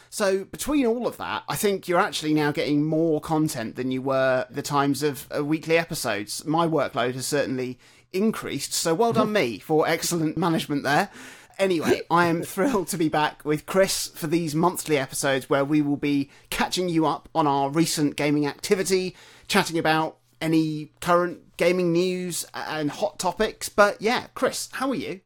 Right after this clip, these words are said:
Speaker 2: I'm good. I should feel more rested after a big summer, but I feel quite tired because we're now catching up after a few days back at the grindstone, as it were, at school.
Speaker 1: Oh, yeah.
Speaker 2: And it's
Speaker 1: Ugh.
Speaker 2: amazing how quickly you forget that you had a summer <laughs> when you're thrown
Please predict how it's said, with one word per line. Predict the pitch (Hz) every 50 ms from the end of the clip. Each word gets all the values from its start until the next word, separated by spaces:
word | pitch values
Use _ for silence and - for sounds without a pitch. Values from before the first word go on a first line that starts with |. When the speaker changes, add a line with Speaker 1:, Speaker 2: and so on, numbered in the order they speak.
| _
Speaker 2:
I'm | 294 233 139
good. | 143 151 214 262 - - _ _ _ _ _ _ _ 156
I | 160 165
should | - - 190 -
feel | - - 165
more | 156 156 156 143
rested | 135 151 151 - - 190 175 165
after | 160 151 - -
a | 143
big | 156 143 -
summer, | - - 151 151 165 165
but | - - 151 135 - -
I | 135
feel | 127 - 165
quite | - - 147 -
tired | - - 160 139 110 104 101 92
because | - - 120 110 -
we're | 127 120
now | 127 123 120
catching | 120 - 123 120 - - 113
up | 104 - - -
after | 117 107 101 - -
a | 104
few | - - 110 107
days | 95 98 95 98 92 -
back | - - 104 95 98 - - - -
at | 107 101 87 - - - - _ _ _ _ _ _ _
the | 110
grindstone, | 92 107 98 92 87 90 - - - 85 85 82 85 - _ -
as | 98 101 -
it | - -
were, | 131 123 120 110 131
at | - - 127 -
school. | - 160 170 139 -
Speaker 1:
Oh, | 180 175 170 160 147 139
yeah. | 131 127 127 131 135 139 127 127 127 120
Speaker 2:
And | 117 123
it's | 123 147 160
Speaker 1:
Ugh. | 170 170
Speaker 2:
amazing | 139 139 139 147 139 135 147 135
how | 127 120 139 131 123 123 117 113
quickly | - - 147 131 - - 117 107
you | 104 98 98 104 104 104 101 101 95 87
forget | - - 113 - 120 117 - - - - - -
that | 110 95
you | 104 110
had | 104 131 135 131
a | 123
summer | - - 95 87 87 85 90 98 _ _ _ - -
<laughs> | - - - - 185
when | - 156 151 151 - 160
you're | 131 135 131 120
thrown | - - - 131 123 120 117 113 104